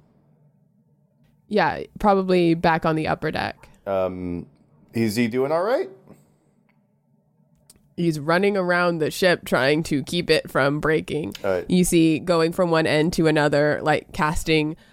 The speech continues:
Speaker 1: a spell or a rune or tying something down. And, uh, says,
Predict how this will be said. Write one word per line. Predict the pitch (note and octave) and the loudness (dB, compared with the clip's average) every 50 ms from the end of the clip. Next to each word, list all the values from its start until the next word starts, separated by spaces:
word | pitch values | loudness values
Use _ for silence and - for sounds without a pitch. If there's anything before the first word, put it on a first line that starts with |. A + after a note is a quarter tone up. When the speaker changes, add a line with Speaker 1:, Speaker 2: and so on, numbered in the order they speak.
| _ _ - | _ _ -4
Speaker 1:
a | D#3 D#3+ F3+ | -2 0 0
spell | - - - D#3+ D3+ D3 D3+ D3 D3 D3 | 0 0 0 0 2 2 2 2 2 2
or | D3 D3+ - - D#3 D3+ D3+ C#3+ C#3 F2+ | 0 0 0 0 0 2 2 2 2 2
a | C#3 D#3+ | 0 0
rune | D#3 D#3 D#3+ D#3 D3+ D3+ D3+ D3+ D3+ D3 D3+ | 0 2 2 4 4 4 2 2 2 2 2
or | - A2+ D#3 C#3+ C#3 C#3+ C#3+ C#3+ | 2 2 2 2 2 2 0 -2
tying | D3 - D#3+ D3 C#3+ C#3 D3 D#3 | -2 -2 0 2 2 2 2 2
something | D3+ - D3+ D3 - C#3+ C#3 C#3+ C#3+ | 2 0 0 0 0 0 0 0 0
down. | D3 D3 D3 C#3 C3+ A#2+ C3 C#3+ D3 F3 F#3 - - - _ _ - _ - _ _ - - _ _ - | 0 0 0 0 0 -2 -4 -4 -6 -8 -12 -14 -18 -20 _ _ -20 _ -20 _ _ -20 -20 _ _ -12
And, | - E3 F3+ F3 F3 E3+ E3 E3+ E3+ - | -4 0 2 2 4 2 2 0 0 -2
uh, | - E3 D#3 D#3 | 0 0 0 0
says, | D#3+ - F#3 F3 E3+ - | 0 2 0 0 0 -2